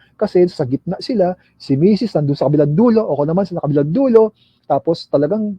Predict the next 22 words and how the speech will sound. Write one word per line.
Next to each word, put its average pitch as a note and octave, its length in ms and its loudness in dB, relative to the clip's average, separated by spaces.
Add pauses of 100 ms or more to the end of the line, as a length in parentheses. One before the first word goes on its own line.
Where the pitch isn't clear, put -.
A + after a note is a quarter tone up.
hindi A3 240 2
kami B3 160 2
gumagalaw F3+ 400 0
ni D#3+ 80 -4
misis, C#3 320 -6
nakaganon D3 400 -4
ang - 20 -20
kamay C3+ 220 -6
namin. A#2 400 -12 (400)
Or D3+ 80 -4
nakaganon, D#3+ 560 -4
or C3+ 160 -8
nakaganon B2+ 400 -6
si - 80 -8
misis, A#2+ 400 -8
o - 80 -14
tsaka G#2 320 -20
ako. A#2+ 240 -8 (400)
Eh, F#3+ 80 -2
yung B3 80 -4
mga D4+ 160 -4
bata, D4+ 240 -2